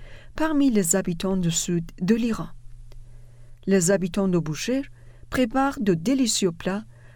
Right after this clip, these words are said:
avec cet animal aquatique. L'un de ces plats propres des habitants de Boucher s'appelle Megupolo Boucheri,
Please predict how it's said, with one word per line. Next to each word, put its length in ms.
avec 320
cet 340
animal 600
aquatique. 760
L'un 300
de 100
ces 180
plats 280
propres 460
des 300
habitants 380
de 80
Boucher 420
s'appelle 580
Megupolo 680
Boucheri, 760